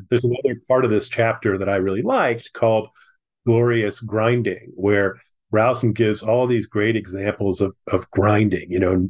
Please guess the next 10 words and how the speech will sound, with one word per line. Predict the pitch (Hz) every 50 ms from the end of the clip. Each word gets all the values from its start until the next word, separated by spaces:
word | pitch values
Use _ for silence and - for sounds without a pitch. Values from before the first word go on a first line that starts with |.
| - -
patiently | - - 113 110 107 - 123 110 101 104 101
nursing | 98 101 113 113 107 107 - 110 98
a | 98 92
small | - - 98 98 95 98
advantage, | 98 107 120 175 175 165 151 147 127 120 110 113 - -
probing, | - 127 135 131 127 127 131 123 117 110 107 101 - - - - _ -
waiting, | - 113 120 123 123 123 120 120 113 110 110 104 101 101 98 - -
pouncing, | - - 127 127 123 120 - 123 113 107 107 107
you | 107 107 107
know, | 107 104 107